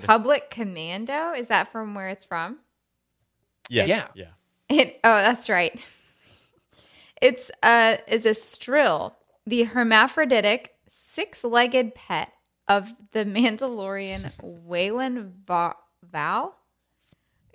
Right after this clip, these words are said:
Speaker 3: Yeah, that's
Speaker 1: Capable
Speaker 3: what I said.
Speaker 1: of fly gliding <laughs> like Buzz Lightyear and flying squirrels.
Speaker 2: Yeah.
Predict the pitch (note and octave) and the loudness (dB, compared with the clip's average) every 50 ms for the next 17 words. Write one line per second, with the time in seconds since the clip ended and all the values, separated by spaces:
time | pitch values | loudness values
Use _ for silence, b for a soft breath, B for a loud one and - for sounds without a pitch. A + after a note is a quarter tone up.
0 | _ - - - B3+ - - - - D4 C#4 C#4+ C#4 C4+ - - G#3 A3+ A3 - | _ -2 2 2 2 2 0 2 4 4 6 6 4 2 2 2 2 0 0 -6
1 | _ _ _ _ - A#3 A3+ G3+ G3+ G3+ G#3+ B3 B3+ B3+ B3 A#3+ A#3+ A#3+ A#3+ C4+ | _ _ _ _ -8 -2 2 4 6 6 6 4 2 2 4 4 4 4 2 0
2 | C4+ B3 E4 D4+ C#4+ A3+ G#3+ G#3+ A3+ G3 G#3 G#3 G#3+ A#3 A3+ A3+ G#3 G3+ F#3+ - | 2 2 4 4 4 2 2 -2 -6 -2 0 0 0 0 -4 -2 -2 -2 -2 -2
3 | - F#3+ G3 F#3+ - - F#3 G3 F#3 - F3 F3 E3+ E3 E3+ _ _ _ - A#2+ | -4 -6 -4 -4 -6 -6 -10 -12 -14 -16 -16 -14 -14 -16 -18 _ _ _ -16 -14
4 | B2 - - - _ _ _ _ _ _ _ _ _ _ G#2 G2 G2 A2+ C3+ D3+ | -14 -14 -16 -18 _ _ _ _ _ _ _ _ _ _ _ -20 -20 -20 -20 -20
5 | C3+ | -20